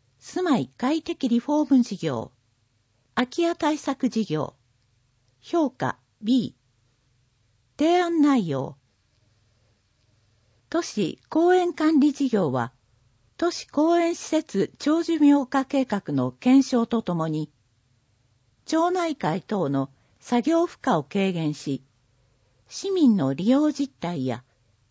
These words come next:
今後のニーズに合った都市公園とする。住まい快適リフォーム事業は、事業を継続し、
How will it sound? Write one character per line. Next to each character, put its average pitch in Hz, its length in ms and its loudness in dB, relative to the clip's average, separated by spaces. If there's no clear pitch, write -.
今 349 280 0
後 311 140 -2
の 294 160 2
ニ 320 280 4
ー - 40 -14
ズ 185 120 -4
に 147 180 -2
合 147 60 -6
っ 151 80 -10
た - 180 -8
都 180 120 -8
市 - 120 -14
公 330 300 -2
園 139 200 0
と 120 140 -10
す - 160 -16
る。 127 160 -14
住 - 260 -8
ま 320 120 2
い 135 120 -2
快 285 280 -2
適 302 260 -4
リ 254 120 0
フ 269 180 0
ォ 262 40 4
ー - 20 6
ム 247 120 6
事 - 180 0
業 165 260 -2
は、 120 200 -4
事 269 200 0
業 202 320 2
を 123 60 -2
継 233 300 0
続 - 240 -6
し、 - 300 -10